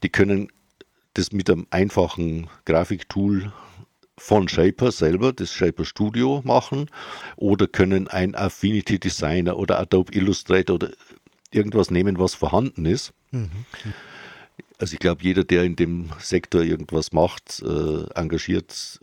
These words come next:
Speaker 1: hat irgendein Zeichenprogramm, das S-V-G-Dateien erzeugen kann. Damit ist man eigentlich schon einmal auf, auf der sicheren Seite.
Speaker 2: Mhm.
Speaker 1: Und die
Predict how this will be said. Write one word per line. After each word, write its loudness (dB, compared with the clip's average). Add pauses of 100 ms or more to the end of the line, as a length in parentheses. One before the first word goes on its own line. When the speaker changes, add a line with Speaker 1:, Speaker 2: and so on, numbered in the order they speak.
Speaker 1:
hat -4
irgendein -2
Zeichenprogramm, -2
das -6
S-V-G-Dateien -4
erzeugen -6
kann. -8
Damit -4 (140)
ist -8
man 2
eigentlich -4
schon -2
einmal -2 (440)
auf, -6 (320)
auf -8
der -4
sicheren -4
Seite. -6 (100)
Speaker 2:
Mhm. -6 (1080)
Speaker 1:
Und 0 (960)
die 2